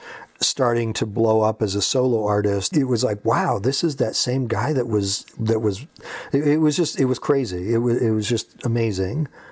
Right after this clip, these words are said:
So, uh, so I don't know if I wanna tell you this story now or if we,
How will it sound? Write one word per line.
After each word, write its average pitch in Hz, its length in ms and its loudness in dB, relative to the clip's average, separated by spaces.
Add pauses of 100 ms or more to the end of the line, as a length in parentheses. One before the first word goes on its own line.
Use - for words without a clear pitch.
(120)
So, 107 440 2 (380)
uh, 147 140 2
so 156 160 2
I 156 40 4
don't 165 140 2
know 156 160 4
if 135 100 0
I 143 60 4
wanna 135 240 2
tell 131 160 2
you 127 100 0
this 123 160 2
story 131 280 2
now 123 240 2
or 117 180 4
if 107 140 -4 (320)
we, 127 200 0